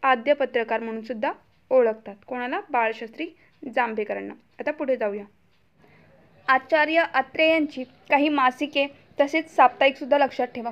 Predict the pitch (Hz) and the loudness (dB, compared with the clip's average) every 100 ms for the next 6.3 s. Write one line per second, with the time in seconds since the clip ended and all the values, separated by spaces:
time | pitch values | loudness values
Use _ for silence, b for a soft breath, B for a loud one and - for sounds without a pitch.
0 | - 311 320 339 320 302 302 285 285 311 | -6 -4 0 2 2 0 -4 -6 -4 -2
1 | 285 269 285 277 285 277 294 294 247 220 | -2 0 -2 -2 -4 -4 0 0 0 -4
2 | 185 185 B B B _ 269 285 269 269 | -4 -10 B B B _ 0 2 2 2
3 | 262 247 285 285 294 302 294 285 294 302 | 0 2 2 2 2 2 0 0 2 2
4 | 285 285 285 285 277 285 285 285 277 277 | 2 0 0 0 0 0 2 2 2 0
5 | 285 294 254 285 392 - _ - 262 254 | 0 -2 2 0 0 -14 _ -4 2 2
6 | 233 233 | 2 -2